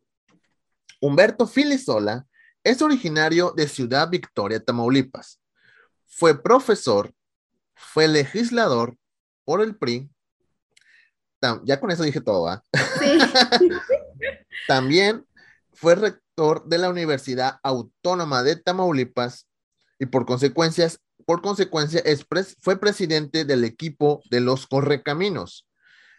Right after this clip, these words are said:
Speaker 1: Y
Speaker 2: O sea, este señor hizo de todo.
Speaker 1: Sí, sí, sí. Es que en, en aquel tiempo, bueno, creo que la unam,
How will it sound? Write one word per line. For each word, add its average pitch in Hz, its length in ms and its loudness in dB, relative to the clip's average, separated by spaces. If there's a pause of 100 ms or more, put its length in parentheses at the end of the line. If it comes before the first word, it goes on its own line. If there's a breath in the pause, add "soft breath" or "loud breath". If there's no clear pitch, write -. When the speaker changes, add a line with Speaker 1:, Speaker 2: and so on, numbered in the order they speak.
(120)
Speaker 1:
Y 254 160 2
Speaker 2:
O - 20 -2
sea, 339 120 -2
este 285 180 -10
señor 392 320 -4
hizo 403 160 -4
de 415 200 -6 (140)
todo. 269 580 -6
Speaker 1:
Sí, 208 100 -10
sí, - 60 -18 (180)
sí. 185 60 -16 (260 loud breath)
Es 165 120 2
que 202 200 4
en, 185 100 4
en 151 280 0
aquel 180 260 -2
tiempo, 185 300 2
bueno, 175 240 2
creo 196 200 0
que 220 100 0
la 185 120 6
unam, 180 580 -2